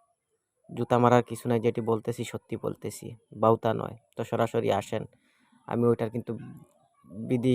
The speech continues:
বলে দেই, কী হিসাবে কোরআন দিয়ে কাজ করলে আপনার কোরআন দিয়ে কাজ হবে না। সরাসরি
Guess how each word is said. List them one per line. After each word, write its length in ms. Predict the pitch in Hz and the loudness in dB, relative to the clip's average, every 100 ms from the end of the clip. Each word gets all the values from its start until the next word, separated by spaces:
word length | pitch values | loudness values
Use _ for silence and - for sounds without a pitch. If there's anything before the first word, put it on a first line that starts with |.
| 120 | 2
বলে 320 | 113 120 113 | 4 4 4
দেই, 180 | 110 113 | 2 -2
কী 140 | - 120 | -2 -4
হিসাবে 260 | 113 110 113 | -2 -2 -2
কোরআন 260 | 113 113 107 | -4 -4 -2
দিয়ে 160 | 110 - | -4 -4
কাজ 120 | 104 - | -8 -8
করলে 280 | 104 104 | -8 -4
আপনার 300 | 98 - 107 98 - _ _ _ - | -4 -4 -8 -8 -14 _ _ _ -4
কোরআন 180 | 110 107 | -2 0
দিয়ে 140 | 110 - | -4 -2
কাজ 120 | 107 101 | -4 -2
হবে 220 | 117 131 131 | 4 8 8
না। 140 | - - - - - - - | 6 -8 -18 -20 -20 -20 -6
সরাসরি 500 | 139 131 131 131 | 2 2 2 0